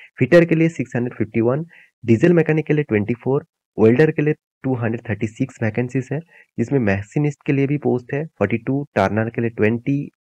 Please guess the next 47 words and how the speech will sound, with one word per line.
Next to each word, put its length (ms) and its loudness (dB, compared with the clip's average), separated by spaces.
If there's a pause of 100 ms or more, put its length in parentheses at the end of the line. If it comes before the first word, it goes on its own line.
(240)
यहाँ 100 -2
पे 80 -2
देखिए 280 -2
वायरमैन 400 0
के 120 -4
लिए 100 0
फ़िफ़्टी 280 -8
फ़ाइव, 280 -2 (540)
यहाँ 80 0
पे 80 2
देखिए 220 -2
मैसन, 380 -2 (380)
अ, 200 4
बिल्डिंग 480 2
कंस-, 460 -6
अ, 140 -2
मतलब 300 -4
कंस्ट्रक्शन 520 -4
के 100 -4
लिए 180 0
वन 200 2
हंड्रेड 260 -2
ट्वेंटी 440 0 (400)
and 100 2
यहाँ 120 2
पे 80 0
देख 160 -4
सकते 260 -6
हैं 140 -2
कार-, 260 -2 (180)
कारपेंटर 540 0
वन 140 -2
हंड्रेड 260 -4
थर्टी 160 -4
सेवन, 440 -2 (380)
पेंटर 300 4
के 120 -2
लिए 80 2
वन 160 -2
हंड्रेड 240 -2
ट्वेंटी 220 -2
फ़ोर, 400 -2 (280)
यहाँ 100 0
पे 60 0
देखिए 260 -2
फ्लो-, 460 -8
अ, 260 -2